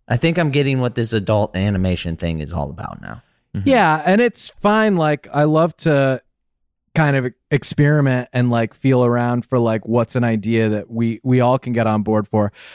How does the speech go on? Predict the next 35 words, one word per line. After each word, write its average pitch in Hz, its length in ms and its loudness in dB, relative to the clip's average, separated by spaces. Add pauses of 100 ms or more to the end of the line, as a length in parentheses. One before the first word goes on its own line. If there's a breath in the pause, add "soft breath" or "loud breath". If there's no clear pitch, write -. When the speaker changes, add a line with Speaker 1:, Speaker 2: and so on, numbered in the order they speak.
(140 loud breath)
Speaker 3:
I 202 100 4
think 349 220 0
ever 330 180 2
since 226 260 2
Speaker 1:
Yeah. 87 60 -4
Speaker 3:
the, 226 120 2
like, 190 240 2
talking 180 440 2
tube 160 400 2
thing 180 180 2
you 175 160 2
did, 180 320 2
I've 147 200 0
been 151 160 2
a 143 40 2
little 135 380 2
bit 151 140 2
Speaker 1:
Uh-huh. 101 180 -2
Speaker 3:
thrown 165 400 2
just 143 240 -2
because 147 280 0
Speaker 2:
Mm-hmm. 101 60 -2
Speaker 3:
that 131 240 2
was, 135 240 0
like, 127 240 -2
so - 720 0
far 170 460 2
from 175 520 0 (1160)
what 175 160 6
I 170 80 4
think 151 180 0
anyone 147 380 2
would 131 80 2
wanna 127 260 0
see. 139 600 0